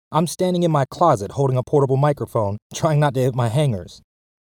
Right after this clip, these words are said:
I'm working with the free editing software and the hosting fees for this are coming out of my family's budget. Shit, I even recorded my intro music on my own guitar. So, if you like what I'm doing here and you want to help me get better at it, please donate whatever you can to my Patreon account.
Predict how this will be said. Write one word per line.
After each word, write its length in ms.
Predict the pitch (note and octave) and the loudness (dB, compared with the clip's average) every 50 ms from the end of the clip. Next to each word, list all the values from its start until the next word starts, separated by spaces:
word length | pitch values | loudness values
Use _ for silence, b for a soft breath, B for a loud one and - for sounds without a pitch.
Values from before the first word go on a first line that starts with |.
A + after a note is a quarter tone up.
| _ | _
I'm 400 | - B2 C#3+ D3 C#3 C3+ A2+ G#2 | -2 0 0 2 0 0 -2 -6
working 440 | F#2 F#2+ C#3 D3+ D3+ C#3+ D3 D3 C#3+ | -4 -2 0 0 0 0 -2 0 0
with 120 | C3+ B2+ A2 | 0 0 -2
the 100 | A2 - | -2 -4
free 280 | - - D3+ D3 C#3+ | -2 0 0 0 2
editing 300 | C#3 D3+ D3 C3+ A#2+ A2+ | 0 0 0 0 0 -2
software 600 | G#2 - C3 A#2 A2+ G#2+ - - A2+ A#2 A#2+ C3 | -2 -2 0 0 0 -2 -2 -2 -2 0 0 0
and 120 | C#3 B2+ A2 | 0 0 0
the 60 | - | 0
hosting 440 | - - E3 D3+ - - A2+ G2 F2+ | 0 0 0 0 -4 -6 -6 -6 -8
fees 360 | - - A#2+ A2+ A2 B2 - | -6 -6 -4 -2 -2 -4 -4
for 140 | - - A2+ | -6 -6 -4
this 180 | A#2 B2+ - | -4 -4 -4
are 60 | A#2 | -6
coming 280 | - - C#3+ C3 B2+ B2+ | -4 -2 -2 0 0 0
out 120 | C3 B2+ | 2 2
of 60 | B2+ C3 | 2 0
my 100 | B2 A2+ | 0 -2
family's 400 | - D3+ D3 C#3 C3+ A#2 G#2+ G2+ | -2 -2 0 0 0 0 -2 -2
budget. 400 | - C3+ D3 C#3+ - - - - _ _ _ _ _ _ _ - | 0 2 2 2 2 -2 -8 -16 _ _ _ _ _ _ _ -10
Shit, 240 | - - D#3 B2 | -2 0 0 2
I 100 | C3 C3+ | 4 2
even 160 | D3 C#3+ C#3+ C#3 | 2 2 2 0
recorded 380 | C3+ - - D#3 D3 C#3 C3+ | 0 2 2 2 2 2 2
my 120 | B2+ B2 C3 | 0 0 2
intro 300 | D3+ E3 D3+ - B2+ A2+ | 0 0 0 -2 -2 0
music 400 | A2+ A2+ A2+ G#2+ G#2 A#2+ - - | 0 0 -2 -2 -2 -4 -2 -2
on 120 | A#2+ A#2+ | -2 0
my 80 | B2 A#2+ | 0 0
own 120 | B2+ G#2+ | 0 0
guitar. 400 | A#2 A#2 - C#3+ E3+ G#2+ A2+ - - _ _ _ _ _ _ _ _ _ _ _ _ _ _ _ | 0 -2 -2 -2 -2 -2 -2 -4 -6 _ _ _ _ _ _ _ _ _ _ _ _ _ _ _
So, 300 | - - D#3+ C#3 B2+ B2+ G#2+ - _ - | 0 2 4 4 4 2 -2 -8 _ -8
if 140 | C3+ A#2 | -6 -2
you 80 | A2+ C#3+ | 0 2
like 200 | D#3 F#3+ G3 - | 2 2 2 4
what 100 | E3+ D#3 | 2 4
I'm 120 | C#3 B2 | 4 4
doing 280 | B2 C#3+ D3 D#3 D#3+ D#3 | 2 2 2 4 2 2
here 340 | D#3 E3 E3 E3 E3 D#3 C#3 - | 2 2 0 0 -2 -4 -8 -6
and 100 | - A2 | -6 -4
you 80 | A#2 A2+ | -2 0
want 160 | C3 C3+ B2+ | 0 0 0
to 60 | G#2 | -2
help 200 | G2+ - C#3+ B2 | -2 -4 -4 -2
me 60 | C3+ C#3+ | -2 -2
get 200 | C3+ B2+ F#2+ F2 | -2 -2 -2 0
better 200 | C3 C#3 D3 D3+ | 0 2 4 4
at 180 | D#3 D#3 D#3 | 4 4 4
it, 100 | E3 C#3+ C#3+ - _ _ _ _ _ | 2 0 -4 -10 _ _ _ _ _
please 240 | - G3 G3 G#3 F3+ | 0 2 2 2 2
donate 360 | C3+ C#3 C#3+ D3 C#3+ C#3+ B2+ | 2 2 2 2 2 2 0
whatever 220 | B2+ B2+ B2+ B2+ A#2 | 0 0 0 0 -2
you 140 | A#2+ A#2+ A#2 | -4 -4 -4
can 340 | - C#3 C#3 A#2+ G#2+ A#2 A2+ | -2 -2 0 0 0 0 -2
to 60 | - | -2
my 120 | C3 A2+ | -2 -2
Patreon 500 | A2 - C#3+ D3+ C#3 - - A2+ G2 F#2+ | -2 0 0 -2 0 -2 -4 -6 -4 -6
account. 300 | F#2 - - G#2+ F2+ D#2+ | -6 -6 -8 -8 -10 -10